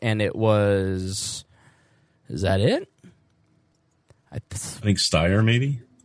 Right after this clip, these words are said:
Speaker 1: Maybe Steyer. Bloomberg was in there in some places.
Speaker 2: Well, well, Bloomberg didn't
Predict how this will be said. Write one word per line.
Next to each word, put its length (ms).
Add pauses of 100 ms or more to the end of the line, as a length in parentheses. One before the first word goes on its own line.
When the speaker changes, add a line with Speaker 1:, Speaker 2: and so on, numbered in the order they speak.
Speaker 1:
Maybe 580
Steyer. 400
Bloomberg 520
was 160
in 80
there 140
in 100
some 200
places. 640
Speaker 2:
Well, 300 (340)
well, 140
Bloomberg 380
didn't 480